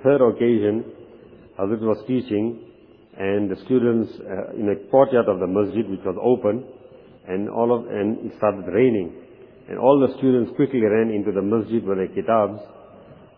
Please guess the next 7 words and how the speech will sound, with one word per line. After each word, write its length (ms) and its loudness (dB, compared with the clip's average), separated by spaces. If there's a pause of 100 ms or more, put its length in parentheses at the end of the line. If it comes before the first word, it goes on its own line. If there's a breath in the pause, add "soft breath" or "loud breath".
and 400 -4
Hazrat 460 -4
then 220 0
took 160 -4
out 220 2
his 120 -4 (120)
shawl 500 4